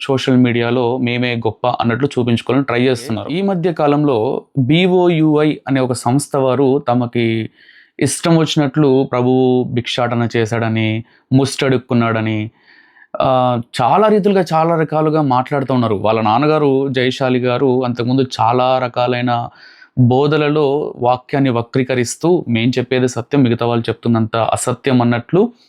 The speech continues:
"మేము సింహాలము, మేము పులులము, మమ్మల్ని మించిన వారు లేరు" అని చెప్పేసి తమను తాము ఎప్పుడు హెచ్చించుకునే బ్యాచ్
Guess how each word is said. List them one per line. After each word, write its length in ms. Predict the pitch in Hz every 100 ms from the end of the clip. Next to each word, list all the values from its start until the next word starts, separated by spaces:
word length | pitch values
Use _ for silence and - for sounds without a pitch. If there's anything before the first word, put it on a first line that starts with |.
| _ _ _ _ _ - -
"మేము 580 | 147 143 131 117 110 - - -
సింహాలము, 680 | - 151 127 143 139 131 127
మేము 280 | 127 123 120
పులులము, 480 | 143 139 131 123 123
మమ్మల్ని 360 | 120 120 120 120
మించిన 320 | 139 135 147
వారు 220 | 127 123
లేరు" 440 | 120 117 117 120 120
అని 100 | 120
చెప్పేసి 600 | 120 117 123 - 156 - - - - - _ _ _ -
తమను 240 | 151 151
తాము 220 | 147 147 139
ఎప్పుడు 340 | 131 - 208
హెచ్చించుకునే 840 | 196 196 196 165 175 170 143 156 -
బ్యాచ్ 600 | 127 120 127 - - -